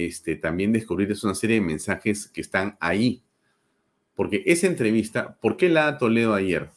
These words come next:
en la tarde? ¿Usted por qué cree que la da Toledo? O sea, estaba aburrido y dijo, "Oye, llámate a alguien para que nos grabe una declaración". No, él está, eh, básicamente,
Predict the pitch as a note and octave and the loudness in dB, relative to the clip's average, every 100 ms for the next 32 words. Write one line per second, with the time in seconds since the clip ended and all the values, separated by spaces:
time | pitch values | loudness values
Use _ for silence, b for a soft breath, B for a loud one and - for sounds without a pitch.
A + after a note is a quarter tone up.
0 | _ _ - F2+ D#2+ D#2 C#2 D2+ - D3+ | _ _ -6 -4 -2 -2 -4 -6 -6 -4
1 | C3 D#2 C3+ C3 C3+ B2 F2+ F2 E2+ F2 | -4 -4 -6 -2 -2 0 0 0 0 -2
2 | E2 D#2 G2+ G2 C#3 C3+ A#2 G#2+ A#2+ A#2 | -2 -2 -4 -2 2 4 4 2 0 -2
3 | - C#3 C3 D3+ F3+ E3 D#3+ C#3 C3 A2 | -2 0 2 2 0 0 0 0 -2 -4
4 | F2+ E2 F#2+ A2+ A#2+ A#2+ B2 A#2+ A#2+ F#2 | -4 -6 -2 0 0 -2 -2 -2 -2 -2
5 | E2 D2 - A2 B2 G#3+ C#4+ _ _ _ | -2 -2 -2 0 0 -2 -8 _ _ _
6 | _ _ _ _ _ _ _ _ B2+ E3+ | _ _ _ _ _ _ _ _ -2 0
7 | A#2 - _ b b _ C#3+ E3+ F#3 A#2 | 0 -4 _ b b _ 2 2 0 -4
8 | - - F#2 A#2 - _ _ _ _ _ | -4 0 0 0 -4 _ _ _ _ _
9 | _ _ F2 E2 D#2+ D#2 A#2 - - G#2+ | _ _ -2 0 0 0 0 0 -2 0
10 | D#2 C#2+ G2+ - | 0 -2 -4 -6